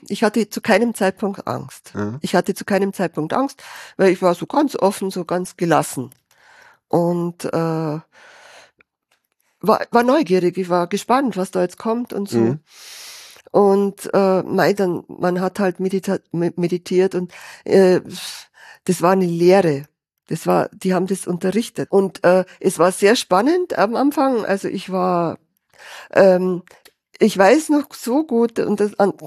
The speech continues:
Speaker 1: das kann ich mich so gut erinnern, wir sind ja dann irgendwann essen gegangen und dann wollte ich unbedingt neben diesem Mann sitzen. Ich fand den auch ganz toll, also war ein sehr interessanter, charismatischer Mensch.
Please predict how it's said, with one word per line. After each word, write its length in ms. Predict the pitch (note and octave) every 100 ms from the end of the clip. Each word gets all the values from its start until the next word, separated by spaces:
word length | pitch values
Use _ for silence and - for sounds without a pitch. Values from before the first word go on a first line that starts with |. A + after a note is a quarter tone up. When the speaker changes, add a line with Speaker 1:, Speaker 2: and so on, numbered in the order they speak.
| C#3+ -
Speaker 1:
das 160 | G#3+
kann 160 | A#3+ A3
ich 60 |
mich 120 | A3+ G#3+
so 80 |
gut 160 | A3+ A#3
erinnern, 260 | G3 A#3 G3+
wir 120 | G3
sind 160 | G3+
ja 60 | F#3+
dann 140 | E3+
irgendwann 280 | G3 F#3+ D3
essen 320 | - - B3+
gegangen 340 | B3+ A#3 A3+ A#3 - - -
und 140 | F3+ E3
dann 160 | F3
wollte 220 | F#3 G#3+ G#3+
ich 80 |
unbedingt 360 | F#3+ G#3+ G#3+ G#3
neben 240 | F3+ F3+
diesem 280 | F3 E3+ D#3
Mann 220 | D3+ F3
sitzen. 400 | C4 B3+ - A3
Ich 120 | F3 -
fand 180 | D#3
den 100 | D#3+
auch 100 | -
ganz 240 | - C3 -
toll, 300 | E3+ D3+ B2
also 240 | F#2 C3 - - - -
war 300 | - D3+ D#3+ - - - -
ein 140 | -
sehr 540 | - G3 F#3+ E3+ D#3
interessanter, 720 | - E3+ F3+ E3+ B2 F3+ F3+ E3
charismatischer 720 | F3 E3 D3+ C#3 - F#3 D3+
Mensch. 360 | D3 G3+ -